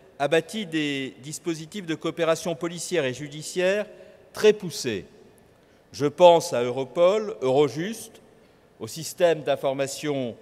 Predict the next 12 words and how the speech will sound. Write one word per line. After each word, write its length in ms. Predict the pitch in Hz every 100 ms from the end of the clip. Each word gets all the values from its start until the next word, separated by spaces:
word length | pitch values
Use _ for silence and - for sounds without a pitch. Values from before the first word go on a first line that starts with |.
| - -
Schengen, 580 | - 156 160 165 202 180
aux 80 |
échanges 500 | 123 135 - 147 123 -
automatisés 720 | 165 156 160 156 160 156 151 151
de 220 | 117 110
données 540 | 101 139 156 160 127 - - - -
génétiques 800 | 107 151 139 - - 196 - - - _ - -
et 80 | 123
dactyloscopiques, 1200 | 113 170 - 160 147 - 120 104 139 165 - - _ _ 104
le 80 |
système 460 | 107 151 - 139 117
prum, 460 | - 139 151 196